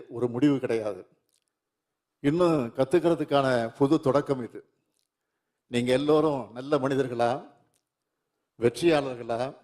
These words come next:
மாற்றத்தை உருவாக்கும் தலைவர்களா வரணும்.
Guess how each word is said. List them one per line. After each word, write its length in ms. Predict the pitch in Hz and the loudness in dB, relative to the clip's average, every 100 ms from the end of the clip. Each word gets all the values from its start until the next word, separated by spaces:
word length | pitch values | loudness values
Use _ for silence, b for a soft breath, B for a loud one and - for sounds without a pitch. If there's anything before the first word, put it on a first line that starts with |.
| _ _ _ _ _ _ _ _ - | _ _ _ _ _ _ _ _ -2
மாற்றத்தை 500 | 120 160 170 170 175 | 2 2 2 2 4
உருவாக்கும் 460 | 143 143 143 135 120 | 4 2 0 -2 -2
தலைவர்களா 420 | 123 127 123 127 | 0 2 2 2
வரணும். 360 | 117 110 110 | 2 0 -4